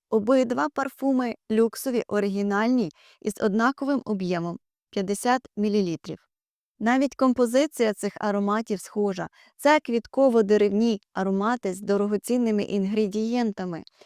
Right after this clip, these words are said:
У серці троянда, у шлейфі кедр. І тут найцікавіше, ми порівнюємо з вами не запахи, а бізнес-моделі та ціноутворення. Погляньте, у Brocard Chloé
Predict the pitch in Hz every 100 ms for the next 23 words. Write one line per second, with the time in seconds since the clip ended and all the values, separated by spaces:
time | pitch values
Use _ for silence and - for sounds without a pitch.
0 | _ - 220 - 247 240 - 196 - 185
1 | 190 226 269 220 185 - 180 - 214 233
2 | - 208 202 _ - 208 208 - - _
3 | _ 233 - 339 339 330 - 285 269 277
4 | 320 - 180 - 214 214 - 240 208 185
5 | 180 175 175 170 175 165 160 - - 233
6 | 320 220 180 - 233 - 294 311 _ _
7 | _ 208 196 - 180 233 202 185 - 175
8 | 170 208 262 247 233 _ 240 277 269 226
9 | 220 208 208 226 180 156 - 208 - _
10 | _ _ _ _ _ _ 302 277 196 156
11 | 139 - - _ _ 208 220 302 - 339
12 | 349 - _ _ - 254 320 330 311